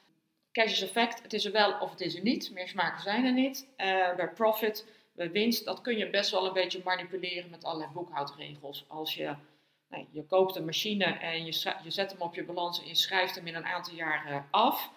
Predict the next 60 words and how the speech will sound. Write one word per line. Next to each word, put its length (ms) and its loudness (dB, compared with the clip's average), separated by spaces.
dan 160 -8
heb 140 -2
je 120 -8
misschien 340 -6
op 100 -10
papier 380 -2
wel 260 0
winst, 580 2
maar 100 -4
dat 100 -6
wil 100 -4
niet 160 -6
zeggen 220 -4
dat 160 -8
je 60 -14
dan 160 -10
dat 140 -8
geld 260 -4
al 100 -6
terugverdiend, 680 -8
eh, 260 -6
hebt. 320 -4
En 440 -6
zo 80 -4
heb 80 -2
je 60 -8
dat 140 -4
natuurlijk 140 -14
met 120 -10
heel 160 -2
veel 120 -6
andere 280 2
dingen. 460 0
Als 160 -8
je 180 -8
kosten 360 -2
nog 140 -8
niet 180 0
meteen 360 -4
in 60 -8
je 80 -6
verlies- 220 -6
en 60 -10
winstrekening 540 -4
wil 160 -6
nemen 420 -6
en 180 -10
je 140 -4
zet 280 0
ze 100 0
op 180 -4
de 80 -8
balans, 420 2
je 80 -6
activeert 580 0
ze, 140 0
zo 140 -6
noemen 220 -4
we 80 4
dat, 320 2